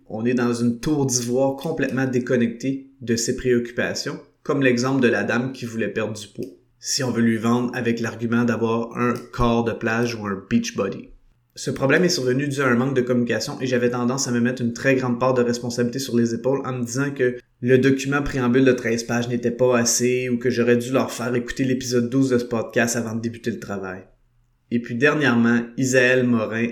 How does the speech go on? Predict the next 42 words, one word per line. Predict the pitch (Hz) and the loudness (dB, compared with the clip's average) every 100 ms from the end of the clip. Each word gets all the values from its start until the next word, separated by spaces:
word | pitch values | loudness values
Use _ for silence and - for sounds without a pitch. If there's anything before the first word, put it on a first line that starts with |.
| - | -4
a | |
fait | 117 127 120 | -2 -2 -2
cette | - 98 | -6 -6
publication | 131 123 139 117 107 - 131 | -6 -4 -2 0 0 -2 -4
sur | - 117 | -2 -2
LinkedIn. | 113 107 - 120 113 101 90 - _ _ _ _ | -2 -6 0 2 2 -2 -10 -20 _ _ _ _
Histoire | - - 190 190 | -8 -4 0 0
vécue | 139 - 196 | 2 0 0
par | 143 117 | -4 -4
des | 113 | -2
milliers | 120 170 151 170 | 0 0 2 2
de | 127 | 2
créateurs | - - 143 120 127 131 120 | 0 -2 -2 -2 -4 -2 -4
et | - | -6
créatrices | - 143 117 - 127 127 - - | 0 2 2 0 -2 -2 -6 -8
chaque | - 147 117 | -4 -2 -2
jour. | 104 98 - _ _ _ _ _ | -6 -8 -10 _ _ _ _ _
Tu | - | -12
travailles | - 120 127 127 | -4 -2 2 0
full | - 196 | 6 6
force | - 165 143 135 | 6 2 0 0
sur | 127 | -2
un | 117 | -2
contenu. | 110 - 110 113 107 - _ _ _ _ _ _ | -2 -6 -8 -8 -8 -12 _ _ _ _ _ _
Tu | - 127 | -8 -2
envoies | 120 139 | 2 2
le | 135 | 2
contenu | 135 147 151 | -2 -4 -4
pour | 120 | -4
validation. | 117 123 120 123 110 98 - 92 - _ _ _ _ _ | 0 2 2 2 0 0 -4 -6 -12 _ _ _ _ _
Un | 120 131 | -4 -2
jour | 139 139 | 0 0
plus | 131 | -2
tard, | 120 127 131 127 | 0 2 2 -2
tu | 127 | -4
reçois | 117 143 | -4 0
les | 131 127 | 0 2
commentaires | 127 117 117 131 123 | 2 2 2 2 2
d'un | 120 | 2
de | 117 | 2
tes | 117 107 | 0 -2
responsables. | 101 - 87 - 92 - | -4 -8 -12 -10 -12 -14